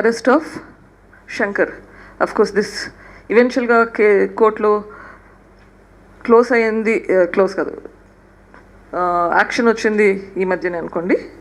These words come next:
But శంకర్ హిస్టరీ గురించి I think పులివెందుల్లో ఎవరికి తెలియని మనిషి ఉండకపోవచ్చు. శంకర్ని అరెస్ట్ చేసినాక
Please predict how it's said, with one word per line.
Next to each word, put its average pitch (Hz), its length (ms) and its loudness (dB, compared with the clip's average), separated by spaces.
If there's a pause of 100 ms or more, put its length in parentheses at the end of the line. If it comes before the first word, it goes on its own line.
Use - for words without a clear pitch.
(800)
But 269 220 0 (3250)
శంకర్ 277 360 4
హిస్టరీ 294 320 2
గురించి 247 600 0 (1400)
I 202 60 2
think 233 200 2
పులివెందుల్లో 220 880 4
ఎవరికి 196 440 -2
తెలియని 214 480 -2
మనిషి 202 300 -4
ఉండకపోవచ్చు. 185 840 0 (1000)
శంకర్ని 247 400 4
అరెస్ట్ 233 340 0
చేసినాక 214 640 -4